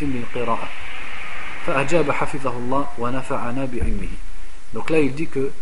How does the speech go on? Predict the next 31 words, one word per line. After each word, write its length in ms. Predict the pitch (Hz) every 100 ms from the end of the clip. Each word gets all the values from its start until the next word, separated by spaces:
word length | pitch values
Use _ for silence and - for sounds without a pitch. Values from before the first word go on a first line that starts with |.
| -
Cheikh 260 | - - 131
Salih 300 | - 135 120
al-Fawzan, 580 | 117 104 110 107 120 139 - - - -
rahimahullah, 580 | 98 107 104 107 110 117
euh, 120 | 113 98
hafizahullah, 680 | 110 120 107 98 104 131 - - - - - - - - - - - - - - -
dans 140 | 120 135
une 180 | 160
de 80 | 147
ses 140 | 131 139
conférences, 640 | 135 - 127 151 180 - -
il 160 | 127 131
a 80 | 131
été 480 | 131 - 131 123 -
questionné 440 | 131 - 123 143
sur 200 | 170 -
le 100 | 117
fait 160 | 110 160
d'ouvrir 420 | 135 120 120 147 -
des 100 | -
visites 440 | 143 139 - -
spéciales 520 | - - 117 120 123 175 - - - -
pour 160 | 120 117
la 120 | 113
ruqya, 360 | 110 107 131 123
et 80 |
cetera. 400 | - 107 101 90 - - - 110
Donc 180 | 110
il 80 | 127
a 60 | 131
répondu, 440 | 143 127 110 117